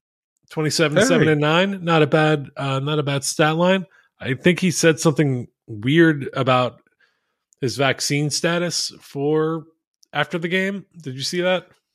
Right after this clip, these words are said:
Speaker 2: No, what did he say? No.
Speaker 1: Someone asked him about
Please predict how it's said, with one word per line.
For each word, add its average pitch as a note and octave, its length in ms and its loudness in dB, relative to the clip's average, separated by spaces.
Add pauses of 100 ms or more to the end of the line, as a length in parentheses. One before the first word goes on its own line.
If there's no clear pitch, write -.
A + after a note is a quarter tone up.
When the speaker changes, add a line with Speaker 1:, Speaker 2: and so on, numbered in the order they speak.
(140)
Speaker 2:
No, F#3 320 4
what D3+ 160 0
did G3 100 -4
he A3+ 100 0
say? A3+ 440 -2
No. A3 680 -2
Speaker 1:
Someone F3 240 -2
asked C#3+ 360 -2
him C#3+ 100 -4
about B2 480 -2